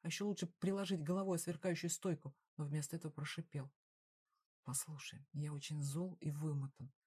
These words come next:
Лучше не беси меня. Ответь на мои вопросы, я уйду». «Хорошо, хорошо», тут же согласился Руслан. «Спрашивай все, что угодно».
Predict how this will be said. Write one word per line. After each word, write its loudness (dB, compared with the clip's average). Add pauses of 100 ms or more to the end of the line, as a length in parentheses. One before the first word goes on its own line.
Лучше 4
не 8
беси 4
меня. -2 (420)
Ответь 2
на 6
мои 4
вопросы, -2
я 2
уйду». -4 (840)
«Хорошо, 0
хорошо», -2 (240)
тут 0
же 2
согласился 0
Руслан. -2 (180)
«Спрашивай 4
все, 0
что -2
угодно». 0